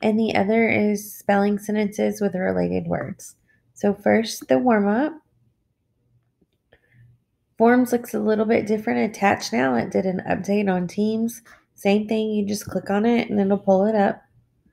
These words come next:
Right? And here are your questions. What change, if any, should be made in sentence fifteen? My sister and I told our mom that we want a couple of bunnies for Christmas.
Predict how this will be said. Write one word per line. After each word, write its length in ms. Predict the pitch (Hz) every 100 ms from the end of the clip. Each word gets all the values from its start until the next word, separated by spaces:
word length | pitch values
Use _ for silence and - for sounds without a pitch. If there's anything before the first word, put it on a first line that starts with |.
| _ _ _ _ _ _ _ _ _ 226
Right? 240 | 359 - - _ _ _ _ _ _ _ _ - _ -
And 100 | 208
here 300 | 220 220 220
are 20 |
your 160 | 214 208
questions. 720 | 208 233 - 339 381 440 - - _ _ _ _
What 220 | 233 240
change, 400 | - 226 226 226
if 140 | 233
any, 260 | 220 208 277
should 260 | 320 226 196
be 80 |
made 280 | 196 202 196
in 140 | 202 190
sentence 380 | 196 196 -
fifteen? 680 | - 196 - 196 196 262 349 - _ _ - - _ _ -
My 160 | 220
sister 460 | 214 - 214 - 294
and 100 | 285
I 200 | 233 226
told 280 | 226 208 220
our 140 | 254
mom 540 | 214 175 170 170 185
that 180 | 190 -
we 80 | 196
want 220 | 202 220
a 60 | 233
couple 360 | 220 190 196
of 180 | 202 185
bunnies 380 | 180 175 180 -
for 140 | - 170
Christmas. 680 | 175 - - - - -